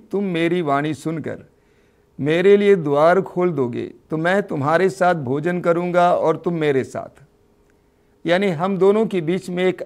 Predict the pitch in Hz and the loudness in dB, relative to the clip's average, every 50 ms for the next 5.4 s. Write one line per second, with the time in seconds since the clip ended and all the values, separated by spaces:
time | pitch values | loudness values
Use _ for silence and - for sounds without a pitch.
0 | - - 139 147 156 170 180 190 202 214 214 202 - 165 156 165 170 175 175 131 | 0 2 2 4 6 4 4 4 4 0 0 -2 -2 0 2 2 2 2 0 -4
1 | 110 120 110 - - - _ _ _ _ _ _ _ _ _ _ _ _ _ _ | -4 -6 -8 -10 -14 -14 _ _ _ _ _ _ _ _ _ _ _ _ _ _
2 | _ _ _ _ _ - - 147 175 185 - - 208 196 - 151 147 147 190 190 | _ _ _ _ _ -2 2 4 4 4 4 2 0 0 0 0 -2 -2 -2 -2
3 | - 196 165 135 160 156 160 175 180 175 180 185 180 180 151 131 151 147 - 151 | -2 -4 -4 -4 -4 -2 0 0 0 0 -2 -4 -2 -2 0 -2 -2 -4 -4 -4
4 | 165 156 185 190 185 180 175 156 - - 127 156 170 160 - 202 190 160 139 151 | -4 -2 -2 -2 -2 0 -2 0 0 0 2 0 0 0 -2 -6 -4 -4 -4 -4
5 | 127 135 135 110 - - 117 - | -4 -4 -4 -6 -6 -12 -20 -20